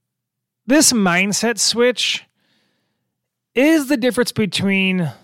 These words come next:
ultimate success and ultimate failure. So recently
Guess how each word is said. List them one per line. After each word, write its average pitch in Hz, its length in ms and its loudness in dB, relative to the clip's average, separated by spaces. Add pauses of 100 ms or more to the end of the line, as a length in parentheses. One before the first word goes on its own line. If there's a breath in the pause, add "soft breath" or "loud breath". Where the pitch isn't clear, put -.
(540 loud breath)
ultimate 190 460 -2
success 165 560 0
and 170 600 -2 (320)
ultimate 151 540 -2 (160)
failure. 120 680 -8 (600)
So 202 300 2
recently 208 800 0